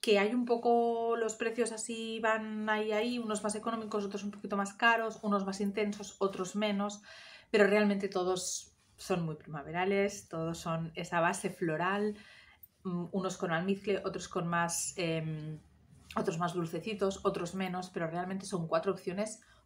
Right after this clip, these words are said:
muy, muy válidas y muy, muy buenas, y si no los conocéis,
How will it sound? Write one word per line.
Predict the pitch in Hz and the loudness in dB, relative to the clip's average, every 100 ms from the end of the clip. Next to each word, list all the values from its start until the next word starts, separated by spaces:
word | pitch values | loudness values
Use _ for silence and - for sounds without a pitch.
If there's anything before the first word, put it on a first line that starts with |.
| _ | _
muy, | 185 190 226 247 214 | 2 6 6 6 2
muy | 185 180 208 | -4 -2 0
válidas | 190 196 208 208 - | 2 4 2 0 -6
y | 185 | -4
muy, | 180 196 | 0 0
muy | 185 | -2
buenas, | 165 165 190 214 - - | -2 -4 -4 -6 -10 -12
y | 165 | -8
si | 175 | -4
no | |
los | 190 190 | -4 -4
conocéis, | 180 160 - 233 - - - | -6 -6 -4 -4 -6 -14 -16